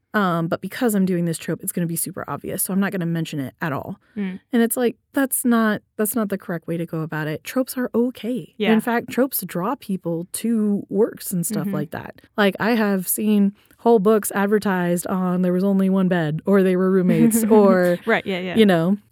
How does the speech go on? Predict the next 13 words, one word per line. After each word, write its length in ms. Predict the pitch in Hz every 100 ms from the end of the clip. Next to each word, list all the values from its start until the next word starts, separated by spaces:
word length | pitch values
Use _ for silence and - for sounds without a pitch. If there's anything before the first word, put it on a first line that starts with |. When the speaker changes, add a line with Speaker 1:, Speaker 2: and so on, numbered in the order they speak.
| -
Speaker 1:
like, 280 | 220 180 170
sometimes 480 | 254 285 247 214 202
the 80 | 190
trope 260 | - 214
is 140 | 226 170
the 80 | 170
selling 380 | - 285 202 175
point. 340 | 160 98 - _ -
So 520 | - 294 247 220 208 _ -
don't, 640 | 294 269 269 262 247 233 - _ -
don't 260 | 294 294 277
try 300 | - 247 240
to, 480 | 220 196 180 156